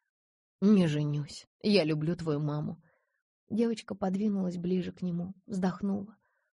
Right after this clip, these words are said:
«А я уже всё знаю о Нане, о том, что она вам не родная. Мне бабушка Кнарик рассказала». Петра обернулся к Кнарик, та развела руками.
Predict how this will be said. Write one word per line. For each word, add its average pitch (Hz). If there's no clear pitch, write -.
«А 277
я 269
уже 233
всё 247
знаю 208
о 202
Нане, 202
о 214
том, 285
что -
она 208
вам 254
не 220
родная. 196
Мне 294
бабушка 262
Кнарик 220
рассказала». 196
Петра 165
обернулся 156
к 156
Кнарик, 185
та 160
развела 170
руками. 170